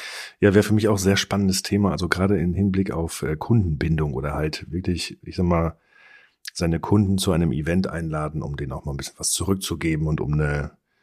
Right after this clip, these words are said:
eine Käuferschaft vor Ort zusammenzuführen, um vielleicht Produktinnovationen zu fördern. Also eigentlich das, was Social Media teilweise nicht leistet, dann auf einem Kundenevent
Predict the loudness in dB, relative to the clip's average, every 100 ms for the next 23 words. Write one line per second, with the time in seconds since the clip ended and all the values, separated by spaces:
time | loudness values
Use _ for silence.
0 | _ _ -4 0 4 4 4 0 0 -2
1 | -4 0 2 0 -4 -2 0 0 -2 -6
2 | -4 -2 -2 -4 -6 -6 -8 -2 0 0
3 | 0 0 0 -2 -2 -2 -2 -4 -8 -6
4 | -4 -4 -4 -2 0 0 0 -2 -2 -4
5 | -4 -4 -6 -2 -4 -2 -2 -2 -4 -4
6 | -4 -4 -6 -2 0 0 0 0 0 -4
7 | -6 -8 -10 -14 -12 -10 -6 -4 -2 0
8 | 0 2 2 0 -2 -4 -2 -2 -4 -8